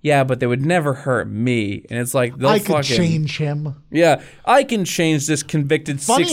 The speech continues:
Speaker 1: sixteen-time
Speaker 2: though,
Speaker 1: cannibal. <laughs>
Speaker 2: uh, when we, um,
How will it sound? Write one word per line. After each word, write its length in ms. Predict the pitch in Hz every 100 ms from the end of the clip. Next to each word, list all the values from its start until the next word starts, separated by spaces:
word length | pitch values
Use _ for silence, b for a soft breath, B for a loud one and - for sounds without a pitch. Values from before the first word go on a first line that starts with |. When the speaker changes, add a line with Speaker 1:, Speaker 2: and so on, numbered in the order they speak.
| 190
Speaker 1:
sixteen-time 540 | 156 143 180 156 147
Speaker 2:
though, 60 | 143
Speaker 1:
cannibal. 600 | - 156 156 156 202 - 180
<laughs> 40 |
Speaker 2:
uh, 340 | 175 165 156 165
when 380 | 143 175 170
we, 340 | 165 190 190 185
um, 600 | 156 143 131 120 117